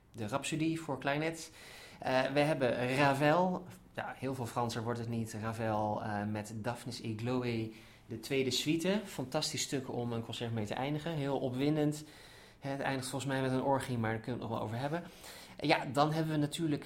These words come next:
ehm, Igor Stravinsky, eh, zo'n, zo'n bekende emigré uit Rusland die, eh, in Parijs, eh, ja, tot heel grote daden is gekomen en zich ook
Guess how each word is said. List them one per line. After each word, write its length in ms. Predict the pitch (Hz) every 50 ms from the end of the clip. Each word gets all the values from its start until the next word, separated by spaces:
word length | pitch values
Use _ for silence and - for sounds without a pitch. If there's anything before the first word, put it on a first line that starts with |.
| - - -
ehm, 500 | - 123 120 120 120 117 117 113 110 110 - - - - -
Igor 300 | - 165 143 135 127 127
Stravinsky, 960 | - - - - 123 117 117 131 139 143 135 - - - 143 127 113 107 - - - - - - - - -
eh, 100 | 123 110
zo'n, 240 | - 123 123 117 110
zo'n 180 | 120 117 113
bekende 600 | 113 120 123 - 147 139 135 123 113 110 107 101 - - - - - -
emigré 720 | - 135 135 135 131 127 123 113 131 147 147 139 131 -
uit 160 | 123 123 120
Rusland 600 | 131 143 143 - 147 127 120 113 113 - 113 110
die, 300 | 117 117 117 113 113 - -
eh, 220 | 113 110 - -
in 120 | 127 117 123
Parijs, 720 | 127 123 117 127 131 131 131 127 - 135 123 - - -
eh, 220 | - 110 104 -
ja, 240 | 113 113 117 117 117 -
tot 320 | - 135 120 - - -
heel 320 | 107 117 143 147 143 131
grote 640 | - - - 135 135 147 156 151 143 139 - 120 110
daden 380 | 104 127 127 139 147 143 139 123
is 100 | - -
gekomen 520 | - 135 - - 127 123 120 113 117 117
en 80 | 120 113
zich 180 | - - -
ook 180 | 117 120 123